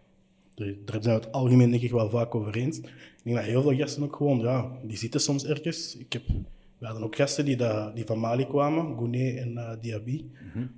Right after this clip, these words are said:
Speaker 1: Ja, die hebben twee jaar in Duitsland niet gezien, die hebben hun familie alleen maar gezien via, via Skype, omdat die, ja, die mochten door corona niet reizen. Er was dan geen voetbal meer, er was geen training, dus die zaten echt gewoon, ja, op een appartement van,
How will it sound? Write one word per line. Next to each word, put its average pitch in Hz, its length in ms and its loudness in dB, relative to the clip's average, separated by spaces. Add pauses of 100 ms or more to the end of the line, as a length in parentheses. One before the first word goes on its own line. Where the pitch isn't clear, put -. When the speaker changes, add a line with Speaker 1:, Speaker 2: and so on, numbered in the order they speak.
(120)
Speaker 1:
Ja, 120 160 -8
die 127 80 -4
hebben 110 200 -4
twee 131 160 4
jaar 123 160 6
in 107 100 0
Duitsland 131 340 6
niet 147 100 2
gezien, 151 460 4
die 120 80 0
hebben 113 280 0
hun 107 220 -8
familie 120 360 -2
alleen 120 180 2
maar 127 120 2
gezien 120 320 -2
via, 113 320 -8
via 113 180 -10
Skype, 131 460 -2
omdat 127 260 -4
die, 120 100 -6
ja, 113 140 -4
die 107 120 -6
mochten 117 240 -6
door 120 140 0
corona 120 340 2
niet 113 180 -4
reizen. 117 440 -2 (440)
Er 113 100 -4
was 117 120 4
dan 123 120 4
geen 123 220 6
voetbal 131 320 6
meer, 131 260 8
er - 60 -2
was 120 180 0
geen 113 160 0
training, 131 340 4
dus 113 120 0
die 110 80 -2
zaten 113 340 -2
echt - 240 -10
gewoon, 127 340 2
ja, 127 180 -4
op 127 180 -4
een 127 60 4
appartement 120 580 0
van, 131 260 0